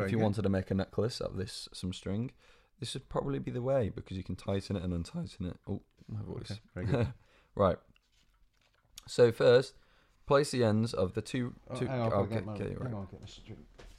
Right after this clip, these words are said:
Speaker 2: Okay.
Speaker 1: Okay, I've got my string.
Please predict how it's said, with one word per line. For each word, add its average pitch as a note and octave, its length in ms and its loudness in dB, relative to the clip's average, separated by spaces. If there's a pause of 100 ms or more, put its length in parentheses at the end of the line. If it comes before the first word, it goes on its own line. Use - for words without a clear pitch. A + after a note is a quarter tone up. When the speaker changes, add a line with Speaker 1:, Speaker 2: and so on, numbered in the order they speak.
(2250)
Speaker 2:
Okay. - 160 -2
Speaker 1:
Okay, A#2+ 360 4
I've A#2 120 0
got C#3 120 6
my C3 60 0
string. A2+ 500 4